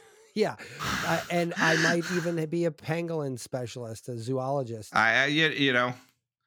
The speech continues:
Speaker 1: Um,
Speaker 2: just don't g-, don't, don't eat 'em.
Speaker 1: Yeah, I mean, I, I won't, but I, if they're good for an erection, I'm just gonna let you know, I might have to
Speaker 2: I,
Speaker 1: snuff a
Speaker 2: listen,
Speaker 1: penguin
Speaker 2: man,
Speaker 1: out.
Speaker 2: eh,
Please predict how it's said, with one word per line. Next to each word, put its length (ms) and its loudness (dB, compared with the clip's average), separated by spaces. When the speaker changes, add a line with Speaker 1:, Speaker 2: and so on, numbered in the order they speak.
Speaker 1:
Um, 420 -2
Speaker 2:
just 300 -2
don't 200 2
g-, 140 -16
don't, 260 2
don't 200 4
eat 140 4
'em. 220 -2
Speaker 1:
Yeah, 160 2
I 140 -4
mean, 160 -2
I, 160 -2
I 80 -4
won't, 160 -2
but 120 4
I, 20 -4
if 120 -10
they're 100 -4
good 260 -2
for 240 -8
an 60 -6
erection, 400 -10
I'm 140 -14
just 160 -16
gonna 160 -12
let 140 -14
you 100 -16
know, 320 -16
I 100 -14
might 160 -12
have 160 -10
to 60 -14
Speaker 2:
I, 80 4
Speaker 1:
snuff 140 -4
a 40 -4
Speaker 2:
listen, 380 2
Speaker 1:
penguin 300 4
Speaker 2:
man, 20 -2
Speaker 1:
out. 680 -6
Speaker 2:
eh, 220 4